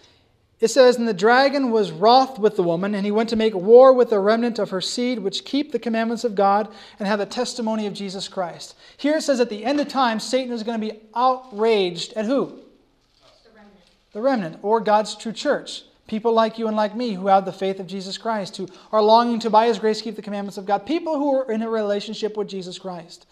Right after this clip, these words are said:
Speaker 1: Satan is going to be attacking them. And he's constantly seeking to attack us, not on this horrible, uh, maybe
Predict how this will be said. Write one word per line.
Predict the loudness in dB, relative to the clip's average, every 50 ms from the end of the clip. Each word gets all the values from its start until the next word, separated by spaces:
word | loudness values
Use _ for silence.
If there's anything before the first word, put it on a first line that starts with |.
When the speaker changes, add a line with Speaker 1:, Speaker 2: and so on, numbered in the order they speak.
| _ -20 -20 -20 _
Speaker 1:
Satan | -6 -2 0 0 0 -2 -4
is | -6 -4
going | -4 -4 -4 -4
to | -6
be | -6 -8 -8 -10 -10
attacking | -14 -12 -8 -2 0 0 0 -2 -4 -10 -12 -12
them. | -14 -16 -20 -20 _ -20 -20 -20 -20 -20 -20 -10 -6
And | -4 -4 -2
he's | -2 -4 -4 -6
constantly | -8 -14 -12 -8 -4 -4 -2 -2 -4 -6 -6 -8 -8 -6 -6 -6
seeking | -6 -6 -6 -6 -6 -6 -6 -8 -8 -6
to | -4 -4
attack | -4 -4 -6 -8 -8 -6 -6 -6 -6 -6
us, | -8 -8 -8 -10 -14 -20 -20 -20 -16 _ -2
not | 0 2 2
on | 2 2
this | 2 0 -2 -4
horrible, | -8 -8 0 6 10 12 12 12 10 8 6 4 2 0 -6 -20 -20 -16 -8
uh, | -6 -4 -2 -2 -2
maybe | -2 -2 -2 -2 -2 -4 -4 -6 -8 -10